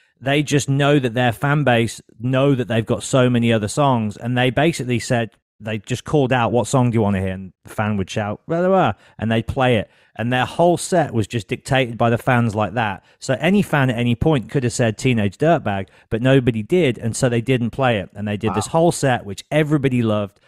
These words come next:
Speaker 1: The fans dictated the audience. They didn't play Teenage Dirtbag. Everybody went home happy.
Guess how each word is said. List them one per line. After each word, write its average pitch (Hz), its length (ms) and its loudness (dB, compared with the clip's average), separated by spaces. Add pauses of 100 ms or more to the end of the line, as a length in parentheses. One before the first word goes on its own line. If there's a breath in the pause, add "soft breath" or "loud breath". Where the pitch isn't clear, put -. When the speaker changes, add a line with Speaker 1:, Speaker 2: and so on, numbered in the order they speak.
(140)
Speaker 1:
The 113 80 -10
fans 143 320 0
dictated 120 460 0
the 113 100 2
audience. 104 380 2
They 107 140 -2
didn't 135 320 0
play 120 180 -4
Teenage 110 440 -2
Dirtbag. 98 440 0 (220 soft breath)
Everybody 110 500 0
went 104 220 2
home 98 220 0
happy. 92 420 -8